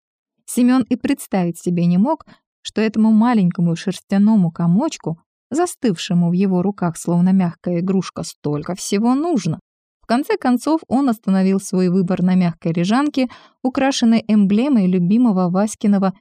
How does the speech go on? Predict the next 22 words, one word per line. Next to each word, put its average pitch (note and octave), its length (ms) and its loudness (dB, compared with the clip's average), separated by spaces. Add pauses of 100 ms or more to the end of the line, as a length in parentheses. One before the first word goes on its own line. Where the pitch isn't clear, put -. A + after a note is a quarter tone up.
(120)
«Человека-паука» A#3+ 1040 -2 (280)
блестящих C4+ 640 0
хромированных F#3 680 2
мисках, C#4+ 560 -2 (140)
простом E4 420 0
кожаном F#3 460 2
ошейнике D#4 840 0
и D#4 140 0
мешке D#4 460 -2
сухого F#3 580 -2
корма. E3+ 560 0 (460)
Памперсы E4+ 840 0
он B3 220 0
отмел G#3+ 380 0
сразу, F3 540 -2 (500)
так F#3+ 220 0
же, F3 100 0
как F3 320 -4
и G3+ 80 0
кучу - 480 -2 (300)
разноцветных A#3+ 840 0
курток F4 460 -2